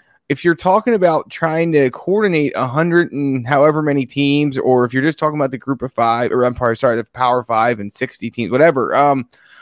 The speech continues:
you know, are you really ever gonna have enough willpower among that group if it was classified as employees and if it was able to form a union and it did collective bargain and so on and so forth?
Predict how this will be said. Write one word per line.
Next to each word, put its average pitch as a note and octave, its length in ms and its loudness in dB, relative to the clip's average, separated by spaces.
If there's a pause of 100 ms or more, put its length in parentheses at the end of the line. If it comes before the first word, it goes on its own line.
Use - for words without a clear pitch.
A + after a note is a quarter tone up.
(240)
you G3 100 0
know, G3+ 140 4
are F3 100 2
you F#3+ 140 -2
really A3+ 260 2
ever G3 300 2
gonna G3 220 2
have D3+ 260 -4
enough D3+ 580 2 (120)
willpower F#3 880 0
among D3 380 2
that F3 200 -4
group G3 260 0 (300)
if B2 180 -2
it B2+ 120 -2
was C#3 340 2
classified C#3+ 580 0
as C#3 120 0
employees C3+ 560 -4
and A2+ 100 -4
if A2 100 -12
it G2 100 -8
was B2 300 2
able B2 220 -2
to B2 120 -8
form B2+ 260 -2
a A#2 40 -4
union B2+ 380 -2
and F#2 160 -8
it G2+ 140 -20
did C3+ 320 0
collective C3 440 -6
bargain C3 380 0
and A2 140 -6
so A#2+ 160 -2
on A#2+ 80 -2
and A#2+ 80 -8
so B2+ 180 -4
forth? C3+ 300 -2